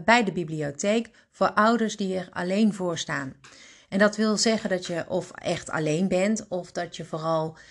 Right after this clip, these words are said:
eh, jouw, ehm, jouw kinderen alleen begeleidt, omdat je partner vaak werken is of, ehm, zich daar niet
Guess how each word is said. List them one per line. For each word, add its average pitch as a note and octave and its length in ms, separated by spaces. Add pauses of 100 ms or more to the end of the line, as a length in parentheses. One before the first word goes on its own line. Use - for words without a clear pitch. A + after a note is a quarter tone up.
(160)
eh, E3 360
jouw, F3 460
ehm, E3 460 (460)
jouw E3 240
kinderen A3 540
alleen F#3 640 (520)
begeleidt, F3 800 (280)
omdat F3 440
je F#3 140
partner E3 420
vaak D#3+ 560
werken E3+ 440
is E3 500
of, D#3+ 400
ehm, D#3 560
zich - 280
daar D#3+ 220
niet E3+ 240